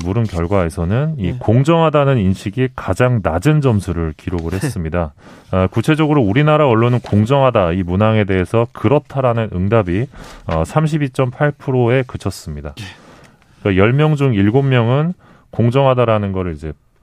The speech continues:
Speaker 1: 어, 동의하지 못하는 거죠.
Speaker 2: 그렇죠. 이거는 뭐 언론의 위기, 신뢰의 위기고요. 언론이 자초한 측면도 있습니다. 그런데 언론이 중요한 역할을 하고 있기 때문에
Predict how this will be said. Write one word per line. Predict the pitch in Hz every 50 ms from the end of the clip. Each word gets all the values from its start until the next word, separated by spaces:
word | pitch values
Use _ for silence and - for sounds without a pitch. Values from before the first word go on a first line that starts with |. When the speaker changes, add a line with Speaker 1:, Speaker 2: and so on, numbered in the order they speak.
| -
Speaker 1:
어, | 90 78 76 76 73
동의하지 | - - 98 113 123 131 123 104 101
못하는 | 78 76 76 - - 101 92 80
거죠. | 73 67 65 82 95 113 _
Speaker 2:
그렇죠. | - - 147 151 - - 156 143 123 - - - - - -
이거는 | 165 165 226 247 262 226 185
뭐 | 170 185 196 180 151
언론의 | 143 160 185 208 220 214 208 208 180 156
위기, | 143 147 147 165 156
신뢰의 | - - - 214 233 233 233 233 233 226 214 208 175 131 127 139 147 147
위기고요. | 156 165 165 - 220 185 - 151 139 160 180
언론이 | 160 143 143 151 165 190 202 202 196 180
자초한 | - - 131 131 - - - 190 196 190 175
측면도 | - - 226 220 214 214 196 - 160 139 123 - - - - - - - _ -
있습니다. | 165 170 165 - - 202 202 190 170 147
그런데 | 135 - 147 170 226 240 220 214 185 175 175 175 165
언론이 | 147 139 147 151 165 175 180 175 170 160 135 127 - - - - - - - _ _
중요한 | - - - 160 156 165 190 214 226 240 226 180
역할을 | 160 143 - - - 190 190 185 165
하고 | 139 131 151 - 233
있기 | 214 170 - -
때문에 | 160 - 165 156 143 131 127 123 123 127 139 139